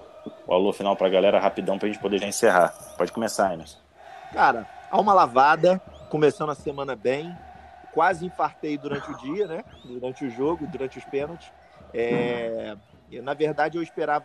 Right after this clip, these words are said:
Speaker 2: eu esperava um jogo, apesar do que eu falei, eu ainda, eu, é, achava que era uma incógnita, mas eu esperava um jogo mais tranquilo, eu achava que o Flamengo ia botar aí uns dois a zero, talvez até uns três a um aí, mas foi um jogo muito emocionante, é aquilo que a gente falou, a gente, a gente como flamenguista talvez não gostou tanto,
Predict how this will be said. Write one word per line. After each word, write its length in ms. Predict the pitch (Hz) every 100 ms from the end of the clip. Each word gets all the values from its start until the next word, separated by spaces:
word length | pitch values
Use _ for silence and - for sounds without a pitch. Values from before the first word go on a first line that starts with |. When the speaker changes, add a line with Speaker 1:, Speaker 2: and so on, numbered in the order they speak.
| -
Speaker 2:
eu 160 | 175
esperava 460 | 247 - - 160 156
um 60 | 135
jogo, 260 | 151 -
apesar 400 | 139 143 135 165
do 60 | 170
que 80 | 185
eu 60 |
falei, 320 | - 151 123 123
eu 60 |
ainda, 200 | 131 143 131
eu, 120 | 139
é, 120 | 139 123
achava 300 | 127 - 139
que 80 | -
era 80 | 139
uma 80 | 135
incógnita, 400 | - 131 127 - 170
mas 120 | 202
eu 40 |
esperava 320 | 233 226 196 180
um 40 |
jogo 180 | 180 175
mais 160 | 156
tranquilo, 440 | - 123 135 165 147
eu 20 |
achava 240 | 135 147 143
que 80 |
o 40 | - 131
Flamengo 200 | 131 127
ia 100 | 131
botar 260 | 123 117 123
aí 280 | 123 117 101 - - - - -
uns 100 | 107
dois 220 | 127 135
a 80 | 113
zero, 680 | 98 117 135 143 135 113 104 - - - -
talvez 360 | 113 110 131 117
até 200 | - 131
uns 160 | 123
três 280 | - 139 127
a 40 |
um 300 | 113 123 131
aí, 320 | 117 120 147 - - - -
mas 220 | 123 120
foi 160 | - 147
um 80 |
jogo 240 | 139 147 147
muito 300 | 147 208 220
emocionante, 720 | 170 160 147 135 151 165 -
é 60 | 147
aquilo 180 | 165 160
que 80 |
a 20 | 160
gente 80 |
falou, 180 | - 131 -
a 100 | 135
gente, 320 | 135 156 - -
a 100 | 156
gente 240 | 147 233 -
como 160 | 226
flamenguista 640 | 202 202 185 151 156 - -
talvez 440 | 151 135 143 135
não 120 | 151 156
gostou 360 | 151 - 151
tanto, 320 | - 160 185